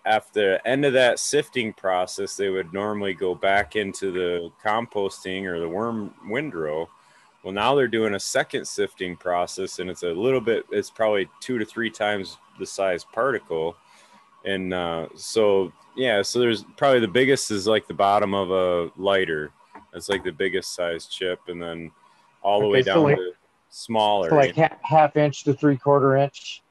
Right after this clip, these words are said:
Speaker 2: pretty
Speaker 1: Yeah.
Speaker 2: much.
Speaker 1: And some, and a lot of it's, like, little wood chips and stuff like that, but it's all coated with
Speaker 2: Yeah.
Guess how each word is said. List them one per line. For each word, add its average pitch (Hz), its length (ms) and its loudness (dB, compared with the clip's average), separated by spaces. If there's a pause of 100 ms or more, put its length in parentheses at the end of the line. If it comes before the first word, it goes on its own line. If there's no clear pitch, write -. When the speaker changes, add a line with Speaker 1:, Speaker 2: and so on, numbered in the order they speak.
(600)
Speaker 2:
pretty 139 180 4
Speaker 1:
Yeah. 139 60 0
Speaker 2:
much. 87 380 0 (420)
Speaker 1:
And 123 180 -2
some, 135 280 2
and 127 180 2
a 123 60 4
lot 123 240 6
of 131 80 2
it's, 123 180 -2
like, 113 220 0
little 117 260 2
wood 107 240 0
chips - 480 -4
and 101 160 -10
stuff - 320 -8
like 95 160 -4
that, 113 220 0
but 101 100 0
it's 110 140 -4
all 120 160 2
coated 110 560 0
with 90 220 -2
Speaker 2:
Yeah. 139 60 -6